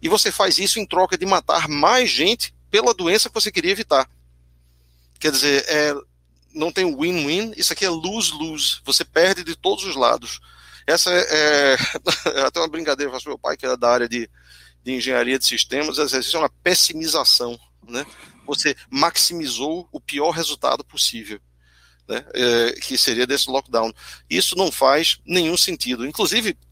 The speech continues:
ah, a coisa que eu mais adoraria é debater este assunto perante a comunidade científica. Eu posso debater qualquer pessoa a qualquer hora, seja nesse, desse país ou de outro, se pelo menos se outra pessoa falar inglês,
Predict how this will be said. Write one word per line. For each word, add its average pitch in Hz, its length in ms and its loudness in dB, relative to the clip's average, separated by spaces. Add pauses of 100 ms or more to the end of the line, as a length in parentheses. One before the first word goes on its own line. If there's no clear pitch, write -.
(140)
ah, 151 360 6 (320)
a 190 100 0
coisa 277 200 0
que 240 80 0
eu 196 40 4
mais - 200 2
adoraria 156 520 6
é 196 260 -2 (600)
debater 143 640 0
este 143 260 0
assunto - 480 -4
perante 165 320 -2
a - 20 -6
comunidade 170 400 -2
científica. 135 560 -4 (920)
Eu 131 120 2
posso 185 200 2
debater 160 360 2
qualquer 165 340 0
pessoa 175 560 -2 (460)
a 190 140 0
qualquer 180 360 2
hora, 123 360 2 (520)
seja 175 380 2
nesse, 165 420 2
desse 170 360 2
país 156 500 2
ou 226 80 -4
de 247 80 -8
outro, 139 320 -2
se - 100 2
pelo 135 140 -2
menos 147 160 -4
se - 80 -2
outra - 140 -10
pessoa 131 260 -6
falar 143 240 -2
inglês, 107 420 -4